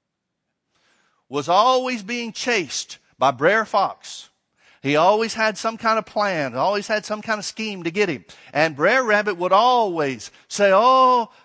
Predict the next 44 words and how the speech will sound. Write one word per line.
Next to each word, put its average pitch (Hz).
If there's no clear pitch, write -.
whatever 254
you're 262
gonna 254
do 247
to 254
me, 254
please 247
don't 254
throw 247
me 247
in 254
the 247
briar 240
patch." -
Well, 151
folks, 214
test 226
trial, 196
temptations 208
are 165
like 175
the 170
briar 202
patch. -
Nobody 233
really 185
wants 175
to 170
go 202
in 262
there. 165
The 165
problem 202
was 151
that 196
the 202
fox 254
kept -
throwing 208
him 190
into 175
the 165
briar 247
patch, 190